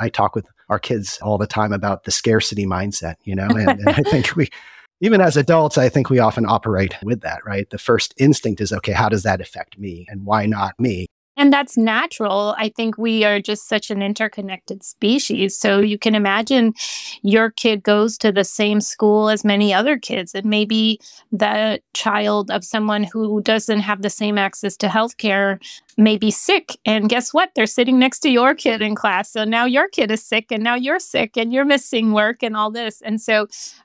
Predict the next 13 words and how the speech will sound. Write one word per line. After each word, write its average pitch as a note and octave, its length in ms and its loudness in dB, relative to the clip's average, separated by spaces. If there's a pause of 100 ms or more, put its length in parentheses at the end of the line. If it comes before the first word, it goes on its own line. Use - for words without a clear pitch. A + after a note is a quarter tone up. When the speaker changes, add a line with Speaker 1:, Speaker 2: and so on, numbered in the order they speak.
Speaker 2:
even D4+ 240 6
in C4+ 100 4
a G#3+ 80 2
selfish B3+ 600 0
way, G#3+ 180 0
we G#3+ 140 -2
have A3 180 -4
to A#3+ 120 -4
remember G#3 440 -2
we A3+ 180 -4
are C4 220 2
interconnected, A3 840 -2
and G3 240 -10